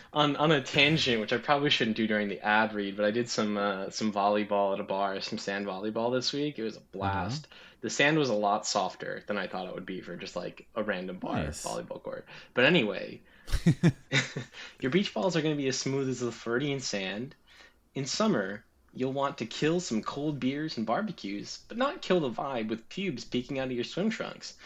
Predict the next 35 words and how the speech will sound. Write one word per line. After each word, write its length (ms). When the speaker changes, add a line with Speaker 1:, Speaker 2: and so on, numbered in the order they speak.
Speaker 1:
And 100
that's 180
why 60
Manscaped 640
has 240
the 80
Performance 560
Package 400
four 200
point 280
oh 180
to 80
keep 200
the 80
party 460
in 80
your 100
pants 600
looking 500
crisp 580
and 240
refreshing 640
all 240
summer 380
long. 400
Dive 280
headfirst 640
into 200
summer 380
by 160
joining 300
the 60
four 260
million 300
men 280